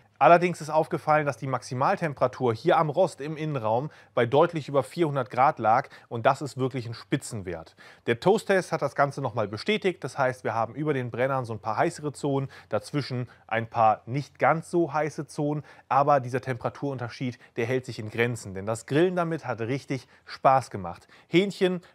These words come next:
alles über die gesamte Grillfläche verteilt, ist sehr gleichmäßig gar geworden, hat gleichmäßige Röstaromen bekommen. Ein Steak, was ich hier im Innenraum gegrillt habe, an verschiedenen Zonen, hat ein richtig schönes Branding bekommen. Also da kann ich überhaupt nichts Negatives drüber sagen.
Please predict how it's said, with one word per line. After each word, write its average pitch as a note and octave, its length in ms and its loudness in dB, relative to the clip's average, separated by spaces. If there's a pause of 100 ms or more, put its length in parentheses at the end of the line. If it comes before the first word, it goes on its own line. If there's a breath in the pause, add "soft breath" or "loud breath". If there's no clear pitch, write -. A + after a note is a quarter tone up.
(100)
alles E3 280 6
über C#3+ 120 -6
die C3 100 -4
gesamte C#3 380 0
Grillfläche C3+ 500 -4
verteilt, C3+ 480 0
ist - 220 -10
sehr C3+ 300 0
gleichmäßig B2+ 760 -4
gar D3+ 240 4
geworden, C3 480 0
hat G#2 160 -12
gleichmäßige A#2+ 680 -4
Röstaromen B2 520 -2
bekommen. A#2 440 -2
Ein B2 200 0
Steak, F#3 360 4
was D3+ 140 0
ich C3+ 80 -6
hier C#3+ 120 2
im B2+ 100 0
Innenraum D3+ 420 4
gegrillt C#3 380 -2
habe, D3 160 2
an A#2 100 -6
verschiedenen D3+ 640 -4
Zonen, D3 380 0 (200 loud breath)
hat - 160 0
ein C3+ 60 -4
richtig C3+ 540 -4
schönes C#3+ 380 -4
Branding D3 400 -2
bekommen. B2+ 400 0 (200 loud breath)
Also A#2 200 0
da A#2 120 4
kann B2 220 -4
ich A2+ 140 -12
überhaupt A#2+ 260 2
nichts C#3+ 220 -6
Negatives B2+ 480 -2
drüber G#2+ 260 -2
sagen. G#2+ 360 2